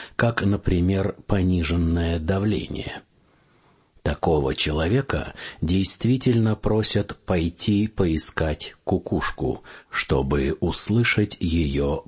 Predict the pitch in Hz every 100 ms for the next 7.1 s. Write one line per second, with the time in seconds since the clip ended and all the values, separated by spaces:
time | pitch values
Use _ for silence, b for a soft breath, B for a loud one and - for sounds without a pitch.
0 | - 82 87 87 78 67 - - - -
1 | - _ _ _ _ _ _ _ _ _
2 | 95 110 135 - 120 107 101 101 101 -
3 | 101 123 - - 113 110 113 113 117 113
4 | 92 78 - - 82 - 117 - - 98
5 | 87 B B - 95 95 87 78 - 85
6 | - 87 80 - - 95 85 58 - -
7 | -